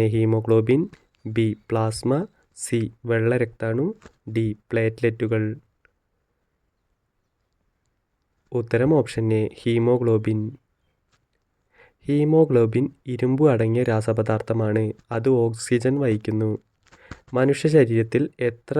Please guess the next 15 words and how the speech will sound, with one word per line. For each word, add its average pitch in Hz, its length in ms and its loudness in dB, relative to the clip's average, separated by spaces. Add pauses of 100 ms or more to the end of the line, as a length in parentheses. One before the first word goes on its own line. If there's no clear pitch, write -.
അസ്ഥികളുണ്ട്? 110 640 0 (540)
ഓപ്ഷൻ 110 280 -2 (100)
എ - 20 0 (160)
ഇരുന്നൂറ്, 113 420 0 (400)
ബി 110 120 -2 (220)
ഇരുന്നൂറ്റിയാറ്, 113 760 -2 (540)
സി 113 160 -4 (240)
ഇരുന്നൂറ്റിപ്പത്ത്, 113 760 -4 (360)
ഡി 113 120 -4 (260)
ഇരുന്നൂറ്റിയെട്ട്. 113 800 -2 (3750)
ഉത്തരം 139 320 2 (100)
ഓപ്ഷൻ 113 240 -4 (100)
ബി 110 100 0 (280)
ഇരുന്നൂറ്റിയാറ്. 113 800 0 (1500)
പ്രായപൂർത്തിയായ 160 840 4